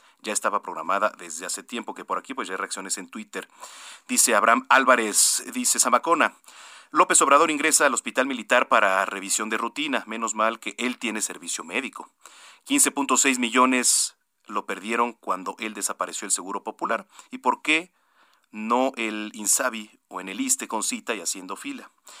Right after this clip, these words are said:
Bueno, pues muchas gracias, gracias por sus comentarios, Abraham. Y en cuanto a lo que dije de que ya no sabemos qué hay en el ambiente,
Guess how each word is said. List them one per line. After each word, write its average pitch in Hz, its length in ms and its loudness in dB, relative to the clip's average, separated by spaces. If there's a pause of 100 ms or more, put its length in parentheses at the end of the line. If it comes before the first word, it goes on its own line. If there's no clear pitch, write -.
(200)
Bueno, 117 120 -2
pues 107 140 -6
muchas 127 240 -2
gracias, 120 340 2
gracias 110 240 -4
por - 140 -8
sus - 160 -4
comentarios, 98 920 -4
Abraham. 139 440 2 (480)
Y 139 160 4
en 131 100 4
cuanto 131 380 4
a 127 40 8
lo 127 120 4
que 139 120 -2
dije 147 440 -2
de 101 160 -6
que 107 100 -8
ya 104 100 0
no 131 80 4
sabemos 120 380 0
qué - 60 -4
hay 117 80 0
en 113 80 -4
el 110 100 -4
ambiente, 120 480 -8